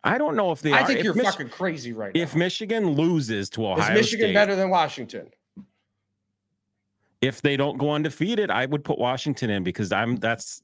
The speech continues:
Speaker 1: th-, honestly, you can't jump a team. If they fucking are undefeated, they deserve to be in there.
Speaker 2: That, that, no.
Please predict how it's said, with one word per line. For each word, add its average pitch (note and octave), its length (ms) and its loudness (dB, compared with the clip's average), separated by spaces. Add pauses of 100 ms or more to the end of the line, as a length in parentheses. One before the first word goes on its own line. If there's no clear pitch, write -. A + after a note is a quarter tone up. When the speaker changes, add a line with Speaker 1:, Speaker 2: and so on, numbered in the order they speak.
(140)
Speaker 1:
th-, - 220 -4
honestly, F3 380 0
you E3+ 120 0
can't F#3 300 -2
jump F3 200 -2
a C#3 60 0
team. G2+ 340 -4
If F2 120 -8
they C#3+ 120 2
fucking E3 320 -2
are D3 120 2
undefeated, B2+ 480 0
they A2+ 100 0
deserve G#2 320 -2
to G2+ 80 -2
be F2+ 140 -2
in C#2+ 120 -6
there. - 240 -8 (1400)
Speaker 2:
That, C#3+ 260 -8
that, C#3 340 0
no. G#2+ 420 0